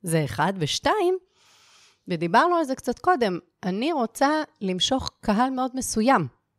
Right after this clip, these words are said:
את הטאלנטים שיהיו מוצלחים אצלי בחברה, והם לאו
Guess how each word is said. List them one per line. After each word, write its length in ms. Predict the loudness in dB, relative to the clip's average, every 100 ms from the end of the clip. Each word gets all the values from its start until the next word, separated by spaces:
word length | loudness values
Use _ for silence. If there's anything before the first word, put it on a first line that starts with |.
| _
את 140 | -2 0
הטאלנטים 720 | 4 6 8 6 2 0 0
שיהיו 600 | 0 2 2 2 0 0
מוצלחים 460 | 0 -2 -2 0 0
אצלי 260 | 0 0 2
בחברה, 380 | 2 2 2 2
והם 180 | 0
לאו 80 | 0